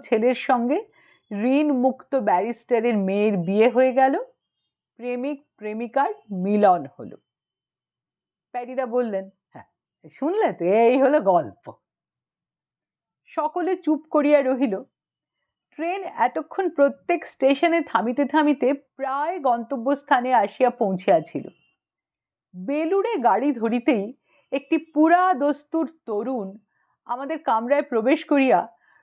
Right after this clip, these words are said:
রুমালের সন্তর্পণে গদি ঝাড়িয়া উপবেশন করিল এবং চওড়া কালো ফিতার প্রান্তে বাঁধা প্যাঁশনে চশমার ভেতর দিয়া আমাদের সকলের দিকে একবার অবজ্ঞাভরে দৃষ্টিপাত করিল।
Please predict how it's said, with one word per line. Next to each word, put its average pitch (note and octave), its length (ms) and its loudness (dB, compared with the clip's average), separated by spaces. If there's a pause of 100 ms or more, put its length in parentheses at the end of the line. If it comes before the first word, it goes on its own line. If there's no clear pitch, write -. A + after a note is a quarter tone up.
(120)
রুমালের D4+ 540 -4
সন্তর্পণে D4 880 0
গদি A#3 460 2
ঝাড়িয়া A3+ 440 2
উপবেশন A3 720 0
করিল B3+ 380 0 (540)
এবং E4 460 -2 (280)
চওড়া C4+ 500 -4 (120)
কালো A#3 380 0
ফিতার C4+ 480 2
প্রান্তে A3+ 560 0
বাঁধা A3 480 2 (400)
প্যাঁশনে C#4+ 560 -8
চশমার B3+ 500 0
ভেতর A#3+ 340 0
দিয়া G#3+ 400 2 (380)
আমাদের B3+ 300 2
সকলের C#4+ 640 0
দিকে C4+ 220 -2
একবার A3 500 2
অবজ্ঞাভরে B3+ 840 0
দৃষ্টিপাত F3+ 680 0
করিল। - 360 -10